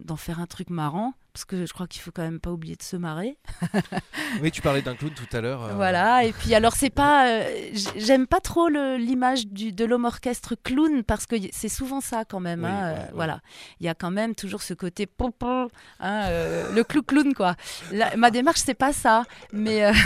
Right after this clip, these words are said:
Speaker 1: <laughs> c'est, <laughs> c'est plus un clown, euh, intérieur, c'est-à-dire, euh,
Speaker 2: Mm.
Speaker 1: euh, quelqu'un qui va remplir des espaces libres.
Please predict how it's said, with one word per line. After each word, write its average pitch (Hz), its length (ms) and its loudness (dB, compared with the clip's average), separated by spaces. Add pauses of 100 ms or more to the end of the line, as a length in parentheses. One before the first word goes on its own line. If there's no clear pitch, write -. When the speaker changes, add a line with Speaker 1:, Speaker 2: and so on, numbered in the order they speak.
(220)
Speaker 1:
<laughs> 294 360 -6
c'est, 262 220 2 (500)
<laughs> - 580 -4
c'est 254 200 2
plus 302 400 0
un 254 120 2
clown, 262 480 2
euh, 208 320 2 (220)
intérieur, 262 640 4
c'est-à-dire, 208 500 -2
euh, 180 180 -2
Speaker 2:
Mm. 175 40 -10 (420)
Speaker 1:
euh, 175 500 -2 (240)
quelqu'un 226 380 0
qui 214 160 -8
va 214 100 4
remplir 233 400 2
des 220 180 0
espaces 220 440 -4
libres. 247 420 -4